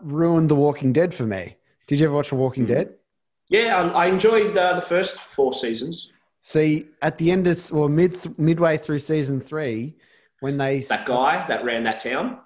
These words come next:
Speaker 1: Yeah. The
Speaker 2: Yeah.
Speaker 1: worst. Worst
Speaker 2: Yeah.
Speaker 1: character ever. And, like,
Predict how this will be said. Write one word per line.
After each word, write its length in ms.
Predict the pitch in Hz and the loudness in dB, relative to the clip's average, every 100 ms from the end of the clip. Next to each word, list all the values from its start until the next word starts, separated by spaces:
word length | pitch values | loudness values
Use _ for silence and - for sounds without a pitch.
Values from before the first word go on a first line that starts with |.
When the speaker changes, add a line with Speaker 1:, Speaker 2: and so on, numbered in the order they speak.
| - | -6
Speaker 1:
Yeah. 540 | 277 330 285 160 98 - _ _ - | -2 2 2 2 -4 -12 _ _ 0
The 100 | 359 | 4
Speaker 2:
Yeah. 60 | |
Speaker 1:
worst. 680 | 381 392 392 180 - - - _ _ _ _ - | 4 4 4 2 -2 -10 -14 _ _ _ _ 0
Worst 340 | 277 359 220 | 4 4 2
Speaker 2:
Yeah. 60 | 208 | 2
Speaker 1:
character 440 | 247 262 247 254 | 4 4 4 2
ever. 400 | 226 214 196 107 - - _ - | 2 2 2 0 -8 -20 _ -2
And, 220 | 202 220 | 0 2
like, 340 | 233 233 - | 2 2 -2